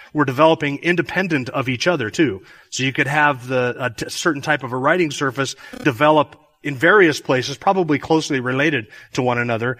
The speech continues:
in various civilizations. So the, this is the earliest stone inscription that we have. Here's a picture, um,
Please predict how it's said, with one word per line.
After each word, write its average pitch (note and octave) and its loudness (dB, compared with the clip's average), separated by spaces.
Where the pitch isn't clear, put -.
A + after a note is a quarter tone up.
in C#3+ -4
various C3+ 0
civilizations. A#2 -2
So A#2+ -2
the, C#3 -2
this F#3+ 0
is G3 -2
the F#3 4
earliest F3+ 4
stone F3 0
inscription C#3 -2
that A#2+ -4
we B2 0
have. B2 0
Here's G#3 2
a F#3+ -4
picture, E3+ 0
um, C#3 0